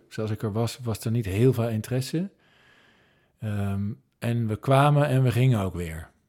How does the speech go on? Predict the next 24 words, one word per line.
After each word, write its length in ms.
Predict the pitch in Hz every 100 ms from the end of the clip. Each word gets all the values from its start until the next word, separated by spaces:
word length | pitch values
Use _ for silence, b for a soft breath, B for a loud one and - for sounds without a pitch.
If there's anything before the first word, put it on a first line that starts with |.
| _ _ _ _ _ _ _ _ _ _ _ _ _
En 160 | 92
we, 200 | 90 104
dat 140 | 107 95
was 160 | 95
ik 180 | 110 98
en 120 | 95
mijn 140 | 92 92
broer. 400 | 82 80 73 85 _ _ _ _ _ _ _ b b b b b b b b b b b _
Maar 120 | 135
het 80 | 151
was 160 | 170
wel 200 | 165 185
warm. 380 | 160 135 107 95
We 60 | 87
waren 260 | 87 85
welkom. 840 | 87 120 135 139 135 131 131 135 165 - - - 82 85 87 101
Er 100 | 98
was 140 | 95
geen 180 | - 101
ruzie, 460 | 107 156 143 143 139
er 80 | 117
was 200 | 104 -
geen 140 | 98
spanning. 680 | - 147 135 120 110 104